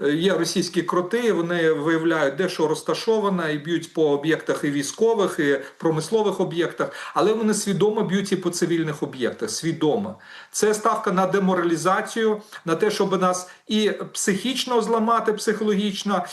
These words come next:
і фізіологічно. От те, що сну, сну немає просто банально у багатьох людей, безумовно, це впливає і на наш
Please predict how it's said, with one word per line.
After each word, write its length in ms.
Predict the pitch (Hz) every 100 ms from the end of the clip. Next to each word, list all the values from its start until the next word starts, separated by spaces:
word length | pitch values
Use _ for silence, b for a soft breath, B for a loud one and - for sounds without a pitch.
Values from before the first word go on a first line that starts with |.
| B
і 100 | 220
фізіологічно. 960 | 202 214 208 208 208 190 196 - - 123
От 140 | 180 180
те, 120 | 214
що 200 | - 185
сну, 380 | - 220 220 220
сну 240 | - 320
немає 420 | 277 240 202 135
просто 340 | - 180 - 180
банально 480 | 175 160 127 120
у 60 | 135
багатьох 500 | 143 156 170 147 -
людей, 400 | 143 139 110 98 B B
безумовно, 540 | - 160 208 262 294 240
це 160 | -
впливає 680 | 220 - 214 196 165 117 110 107 B B
і 180 | 226 220
на 360 | 208 208 196 175
наш 360 | 202 190 -